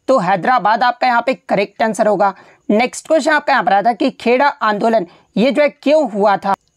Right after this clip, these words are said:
तो देखिए मैं आपको बता दूं कि उन्नीस सौ अठारह में महात्मा गांधी जी के द्वारा जो है ब्रिटिश हुकूमत के खिलाफ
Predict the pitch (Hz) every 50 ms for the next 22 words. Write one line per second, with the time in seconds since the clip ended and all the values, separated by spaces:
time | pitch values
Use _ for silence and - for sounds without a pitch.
0 | _ _ 262 277 294 285 311 311 285 254 220 233 254 - - 262 247 254 220 190
1 | 226 208 - 277 277 - - 277 262 277 277 - 311 294 302 - - 214 180 -
2 | 190 214 214 240 269 254 202 170 175 - _ _ - 185 196 214 247 254 - 285
3 | 302 294 269 220 233 226 233 226 254 220 254 - - 262 240 180 202 196 220 226
4 | 185 233 226 208 175 156 - _ _ _ - 233 156 156 208 254 269 - 302 302
5 | 269 - - - 233 233 - - 254 254 262 285 285 - 285 - - 208 202 196
6 | 180 -